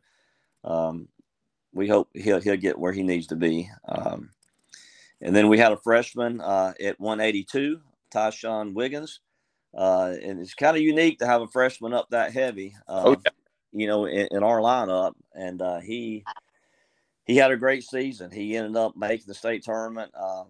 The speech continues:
Speaker 1: was one match away from placing there. Um, but he, he too, he, he's gonna be, he's gonna be trouble in the next few years. He's working, uh, like the others in the off season, and he's starting to figure things out, and, and he's gonna be a man for us, um,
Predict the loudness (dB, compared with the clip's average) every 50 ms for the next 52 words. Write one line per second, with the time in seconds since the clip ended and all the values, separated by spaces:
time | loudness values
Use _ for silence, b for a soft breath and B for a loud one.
0 | _ _ -20 -16 -8 -4 -2 0 0 2 2 0 0 -2 -4 0 2 2 2 0
1 | -2 -10 -10 -4 -2 -2 -2 -2 -4 -8 -12 -8 -4 -2 0 0 0 -2 -6 -8
2 | -12 _ _ -10 -6 -6 -4 -4 -6 -8 -12 -20 _ _ _ _ _ _ _ _
3 | _ _ _ _ -12 -8 -6 -6 -4 -2 0 0 0 2 2 2 2 2 2 4
4 | 4 4 4 2 0 -2 -4 -2 -2 -4 -2 -2 -2 -2 0 0 0 -2 -2 -4
5 | -6 -6 -4 -4 -4 -2 -4 -2 2 4 4 4 4 2 0 -2 -2 -4 -6 -6
6 | -6 -4 -4 -2 -2 -2 -2 -2 -4 -4 -4 -2 2 2 4 4 2 0 -2 -4
7 | -4 -6 -8 _ _ -6 -4 -4 -4 -6 -12 -20 -20 -20 -20 -12 0 4 4 4
8 | 4 6 6 6 6 6 4 0 -4 -4 -2 -2 0 0 -2 -4 -4 -4 -4 -4
9 | -4 -6 -6 -6 -6 -6 -8 -10 -14 b b b b b b b b b -6 -4
10 | 2 4 4 4 4 2 -2 -2 0 0 0 0 -2 -4 -4 -4 -2 2 2 4
11 | 4 4 4 2 0 -4 -10 -12 -14 -14 -14 -12 -12 -12 -10 -8 -6 -6 -4 -2
12 | -2 -2 -2 -2 -2 -2 -2 -2 -4 -6 -6 -6 -4 -4 -6 -8 -12 -14 -12 -8
13 | -6 -6 -6 -6 -8 -12